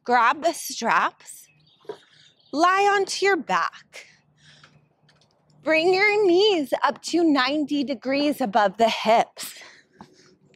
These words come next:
You can hold the bigger loops for less tension or the smaller loops for more.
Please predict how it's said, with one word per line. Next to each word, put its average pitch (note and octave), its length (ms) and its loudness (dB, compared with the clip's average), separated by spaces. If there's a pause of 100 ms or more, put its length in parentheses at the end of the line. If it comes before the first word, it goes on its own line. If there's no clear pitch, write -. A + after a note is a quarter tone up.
(300)
You E4 160 2
can A4 260 2
hold D4 380 2
the C#4+ 80 4
bigger D#4+ 640 0
loops D#4+ 720 -2
for A#3 160 2
less F#3+ 400 -2
tension A#3 600 -6 (440)
or G4 200 2
the G#4 100 0
smaller F4 720 0
loops C4+ 540 -8
for B3 280 -4
more. D#3 360 -6